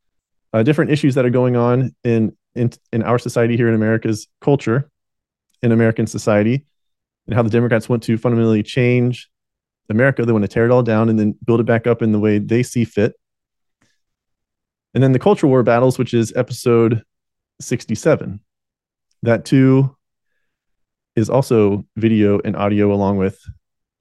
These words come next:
episodes fifty-one, forty-one, and thirty-five. Please go back, check those out, like, comment,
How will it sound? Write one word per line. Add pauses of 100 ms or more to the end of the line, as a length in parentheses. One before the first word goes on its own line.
(220)
episodes
fifty-one,
forty-one,
and
thirty-five. (880)
Please
go
back,
check
those
out,
like,
comment,